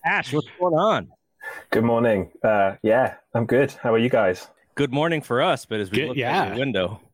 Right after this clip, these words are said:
Speaker 2: We're, we're about ready to go to bed over here in England.
Speaker 3: <laughs>
Speaker 2: No, it's not that bad.
Speaker 3: It's Saturday night. What are you
Speaker 2: It,
Speaker 3: talking about?
Speaker 2: it's,
Speaker 3: Yeah,
Speaker 2: uh,
Speaker 3: yeah,
Speaker 2: I'm
Speaker 3: stay up.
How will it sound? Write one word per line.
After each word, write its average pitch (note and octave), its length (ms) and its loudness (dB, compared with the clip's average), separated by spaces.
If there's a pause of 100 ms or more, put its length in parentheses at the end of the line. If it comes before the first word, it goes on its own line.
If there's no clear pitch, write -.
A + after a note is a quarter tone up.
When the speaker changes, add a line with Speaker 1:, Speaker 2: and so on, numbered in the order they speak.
(300)
Speaker 2:
We're, A#2+ 320 4
we're A#2 140 2
about A2+ 240 2
ready G#2 180 0
to - 60 -8
go G#2 160 2
to F#2+ 60 0
bed A#2+ 260 2
over F#2 260 2
here G2 240 2
in F#2+ 80 0
England. F#2 500 0
Speaker 3:
<laughs> - 40 -10 (640)
Speaker 2:
No, F#2+ 180 2
it's - 180 0
not G2 280 2
that G2 200 0
bad. D3 100 -4 (380)
Speaker 3:
It's C4+ 160 0
Saturday D#3 540 0
night. G#3+ 360 0
What D#3 120 -2
are F3 40 0
you F#3+ 80 0
Speaker 2:
It, - 60 2
Speaker 3:
talking F3 240 -2
about? A2 320 -4
Speaker 2:
it's, G2+ 300 0
Speaker 3:
Yeah, A#2+ 60 4
Speaker 2:
uh, G2 420 2
Speaker 3:
yeah, F#3+ 180 -4
Speaker 2:
I'm G2+ 160 -4
Speaker 3:
stay - 340 -6
up. E2 180 -6